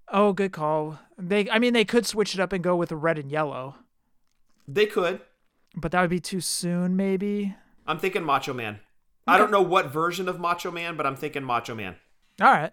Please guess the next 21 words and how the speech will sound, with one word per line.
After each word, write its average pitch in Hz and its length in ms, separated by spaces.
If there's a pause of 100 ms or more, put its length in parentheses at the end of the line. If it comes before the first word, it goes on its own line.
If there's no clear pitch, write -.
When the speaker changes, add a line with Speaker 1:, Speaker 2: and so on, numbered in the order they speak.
(400)
Speaker 1:
What 190 180
color? 185 260
Orange 170 260
tights? 220 360 (140)
Trunks? - 500
Speaker 2:
Uh, 175 380
see, 233 300
I 190 100
don't 214 240
know 202 180
yet. 143 260
And 143 360
do 160 100
you 165 140
mold 160 280
a, 139 260
uh, 113 380
a 123 100
robe 120 340
to 220 140
him? 254 240